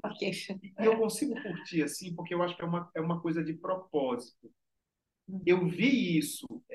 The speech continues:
Speaker 2: era isso que eu queria, era isso que eu esperava. Quando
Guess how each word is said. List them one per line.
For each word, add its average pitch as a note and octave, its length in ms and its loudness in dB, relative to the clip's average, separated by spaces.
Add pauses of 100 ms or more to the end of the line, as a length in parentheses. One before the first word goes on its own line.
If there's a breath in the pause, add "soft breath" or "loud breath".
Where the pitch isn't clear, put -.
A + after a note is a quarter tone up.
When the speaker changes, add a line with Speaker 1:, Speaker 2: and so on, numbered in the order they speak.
(520)
Speaker 2:
era F#3+ 200 6
isso - 180 4
que A#3 80 4
eu G3+ 80 6
queria, C#3 520 -2
era E3 180 2
isso - 280 -4
que - 120 -4
eu G#3 60 -8 (100)
esperava. D#3 580 0 (100)
Quando D#3+ 260 0